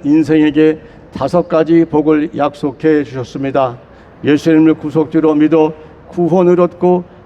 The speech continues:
하나님을 만나고 성경 육십육 권의 말씀을 지켜 살면 첫째,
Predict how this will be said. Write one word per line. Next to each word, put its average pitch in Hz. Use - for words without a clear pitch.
하나님을 202
만나고 165
성경 151
육십육 170
권의 175
말씀을 165
지켜 160
살면 147
첫째, 156